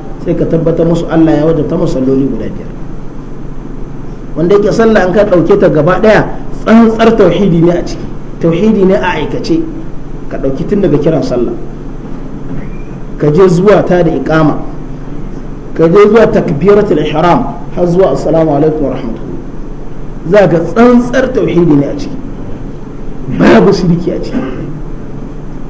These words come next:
Ko dai ya zama na haƙƙin Allah subhanahu wata'ala ne kai tsaye na tauhidi, ko ya zama haƙƙin manzo Allah sallallahu alaihi wasallam ne na ta'a, na a mishi biyayya.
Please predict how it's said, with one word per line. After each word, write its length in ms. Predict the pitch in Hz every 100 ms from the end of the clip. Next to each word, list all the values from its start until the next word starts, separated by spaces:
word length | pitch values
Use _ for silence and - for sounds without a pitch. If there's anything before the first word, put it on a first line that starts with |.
| - - - - - - - - -
Ko 120 | 214 226
dai 80 | 262
ya 100 | 220
zama 220 | 214 208
na 180 | 175 - - -
haƙƙin 480 | - 254 262 226 208
Allah 240 | 214 214
subhanahu 420 | 185 185 202 196 185
wata'ala 640 | 185 180 170 180 185 190
ne 160 | 180 160 151
kai 120 | 220
tsaye 200 | - 185
na 80 | 208
tauhidi, 520 | - 175 202 247 233 - - - -
ko 60 | 220
ya 100 | 196
zama 160 | 190
haƙƙin 300 | 180 220 214 196
manzo 200 | 175 180
Allah 240 | 196 196
sallallahu 460 | 175 190 185 175 175
alaihi 160 | 170 175
wasallam 460 | 165 185 190 175 180
ne 120 | 240 254 - - -
na 360 | 175 190 196 - - - -
ta'a, 460 | 180 175 127 - 143
na 80 | 180
a 120 | 175
mishi 240 | 156 147
biyayya. 340 | 131 117 113